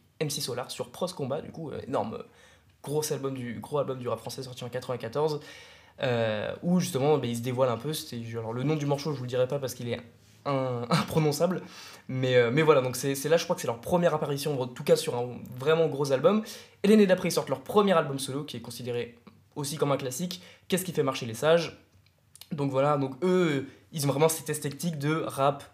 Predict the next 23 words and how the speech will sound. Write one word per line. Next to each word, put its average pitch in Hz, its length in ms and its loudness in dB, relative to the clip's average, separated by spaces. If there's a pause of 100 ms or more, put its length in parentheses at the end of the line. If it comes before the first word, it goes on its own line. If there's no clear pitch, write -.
(400)
boom 147 220 -2
bap, 143 420 4
jazzy, 139 600 0 (320)
euh, 131 120 6
beaucoup 185 480 2
plus 180 200 0
léger. 165 600 2
Et 139 40 -4
en 139 40 -2
fait, 170 180 -2
ils 147 80 -6
sont 143 140 -4
vraiment 135 520 4
en... 127 160 -8 (460)
Ils 139 160 -8
dénotent 180 480 2 (200)
vraiment 156 400 4
des 143 200 -2
autres 151 100 -2
groupes 147 180 -4
de 143 60 0
l'époque 156 420 2
où 131 160 -10